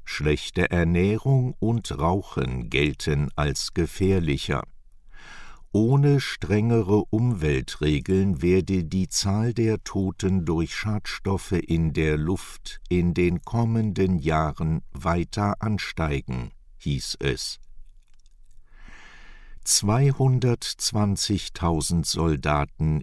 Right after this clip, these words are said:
im Zika-Einsatz in Brasilien.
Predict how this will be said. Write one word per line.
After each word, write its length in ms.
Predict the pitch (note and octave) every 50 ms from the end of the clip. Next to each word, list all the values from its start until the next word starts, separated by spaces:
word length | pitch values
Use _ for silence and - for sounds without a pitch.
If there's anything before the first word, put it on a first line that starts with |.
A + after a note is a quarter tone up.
| -
im 240 | - D#2+ D2 D#2 D#2
Zika-Einsatz 1600 | - - G2 G#2 - - - F2 F2 F2 E2+ E2 - - - - D#2+ D2+ D2 D2 C2+ - C#2+ D2 C#2+ C2+ - - - - - - -
in 260 | E2 D#2+ D#2 D#2+ D2
Brasilien. 840 | - C#2+ D#2+ E2 D#2 C#2 - F#2 F#2+ G2 G2 F2+ D2+ C#2+ B1+ G#1+